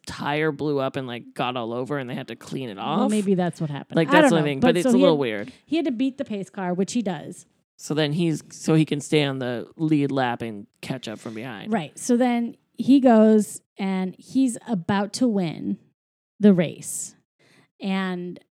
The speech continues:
Speaker 2: when, like, something happens where he, like, passes by Chick, and then Chick was like, "Fuck you, King," and knocks him out. And
Speaker 1: Right, 'cause
Speaker 2: he
Speaker 1: Chick, like, hits him, and he goes in, that's when he goes in the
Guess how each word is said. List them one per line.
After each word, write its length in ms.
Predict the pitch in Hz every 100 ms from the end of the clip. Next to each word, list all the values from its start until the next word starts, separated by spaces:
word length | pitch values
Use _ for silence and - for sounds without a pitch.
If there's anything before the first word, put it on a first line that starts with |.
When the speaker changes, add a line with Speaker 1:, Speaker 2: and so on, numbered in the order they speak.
| _ _ -
Speaker 2:
when, 360 | 208 220 214 - _ -
like, 300 | 202 196 _ _ _ _ _
something 320 | - 302 311 302
happens 300 | 254 233 202
where 100 | 208
he, 200 | 185 196
like, 220 | 185 175
passes 360 | - 233 220 214
by 160 | 202
Chick, 260 | 180 208 180
and 140 | 180
then 120 | 180 175
Chick 240 | 202 185
was 140 | 180 170
like, 240 | 151 - _ _
"Fuck 320 | - 233 233
you, 380 | 233 220 208 202
King," 440 | - 208 196 190 180 _ - _ -
and 300 | 190 190 190
knocks 360 | 196 190 - -
him 140 | 185
out. 300 | 160 170 -
And 100 | - 196
Speaker 1:
Right, 120 | 151
'cause 220 | 190 185
Speaker 2:
he 100 | 180
Speaker 1:
Chick, 260 | 175 180 196
like, 340 | 170 147 - _ _ _ _ _
hits 340 | _ - 170 -
him, 300 | 143 127 127 - _
and 440 | 156 131 123 120 -
he 240 | _ - 147
goes 400 | 143 151 147 147
in, 100 | 135
that's 220 | 170 180
when 100 | 175
he 140 | 165
goes 320 | 151 156 147 139
in 80 |
the 180 | 131 127